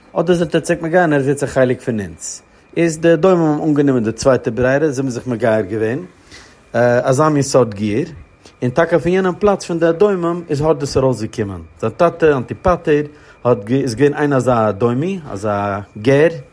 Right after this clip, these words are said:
אה, וואס האט זיך מגן געווען אין דער צוואנג, זיין זון איז געווען הארדות, און דער הארדות איז שפעטער געווארן קעניג. ווי קעצט זיין זון, יעדער הארדות איז זון, ארכלאוס, איינער פון די פלעצער, איינער פון די פראווינצן, וואס אויף רוים האט אים געגעבן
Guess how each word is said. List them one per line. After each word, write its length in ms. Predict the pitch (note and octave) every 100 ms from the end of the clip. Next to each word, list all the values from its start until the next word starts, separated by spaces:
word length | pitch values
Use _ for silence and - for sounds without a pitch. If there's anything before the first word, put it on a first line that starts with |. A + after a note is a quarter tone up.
| _ - - - -
אה, 300 | A#2 A2+ A2+
וואס 180 | G#2+ -
האט 100 | A#2
זיך 100 | G2+
מגן 360 | B2 A2 C#3 C3+
געווען 260 | A#2 A2+
אין 80 | G2
דער 100 | F#2+
צוואנג, 380 | F2+ - F3+ F#3+ - - -
זיין 160 | - C3+
זון 200 | C3 D#3
איז 120 | B2
געווען 240 | G#2+ G#2 G2+
הארדות, 420 | F3+ F3 F3 D#3 - C#3
און 280 | C3+ C3 C3
דער 220 | C#3 C3+
הארדות 180 | C#3 B2
איז 180 | A#2 -
שפעטער 360 | - - - A2
געווארן 400 | A2 G#2+ G#2 G2+ - - _ -
קעניג. 300 | B2 G2+ F2+
ווי 100 | F#2
קעצט 300 | D#3+ D3+ C3+
זיין 360 | A2 D#3 D#3+
זון, 180 | D3 E3+
יעדער 280 | G#3+ D#3+ C3+
הארדות 200 | D#3+ D3+
איז 160 | D3 E3
זון, 300 | E3 G3 D#3
ארכלאוס, 680 | C#3+ - G3 F#3+ E3+ E3 - - -
איינער 220 | E3+ F#3+
פון 160 | E3+ D#3
די 80 | D3
פלעצער, 420 | F3 D#3+ - C#3
איינער 180 | E3+ D3
פון 100 | C#3+
די 100 | C#3+
פראווינצן, 640 | C#3 B2+ E3 D3 - G#2+
וואס 320 | G2 G#2+ - - - _ -
אויף 120 | A2+ A2 - -
רוים 180 | C#3+ D3+
האט 120 | C#3
אים 80 | C3
געגעבן 580 | A#2+ B2 E3+ C#3 A#2+